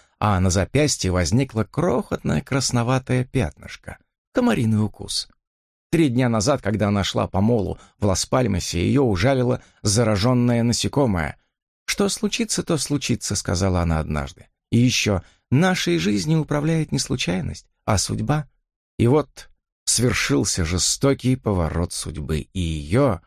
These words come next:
жертву собственного пророчества, настигла смертельная опасность. Она заразилась желтой лихорадкой. Непонятная легкость в теле, непонятный туман в голове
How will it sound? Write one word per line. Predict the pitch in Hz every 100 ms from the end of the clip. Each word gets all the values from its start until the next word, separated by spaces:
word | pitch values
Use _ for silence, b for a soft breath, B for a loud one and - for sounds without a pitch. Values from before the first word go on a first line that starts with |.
| _ _ _ _ -
жертву | 85 - 151 135 95 101 101
собственного | - 135 107 - 95 85 85
пророчества, | - 80 92 147 123 - 123 127 127 b b
настигла | 101 95 - - 120 120 110
смертельная | - 82 78 98 85 80 80 76 -
опасность. | - - - - - - - - - _ _ _ _ _ -
Она | 113 139
заразилась | 117 123 120 131 131 120 - - _ _ _
желтой | 85 78 95 107 92 92 80 - _ _ -
лихорадкой. | 98 101 85 82 92 - - - _ _ _ _ _ _ -
Непонятная | 87 90 98 117 - 110 107
легкость | 101 123 - - - -
в | -
теле, | - 110 69 - _ _ _ -
непонятный | 95 107 101 120 123 120 113
туман | - 98 123 110
в | 90
голове | 92 92 104 147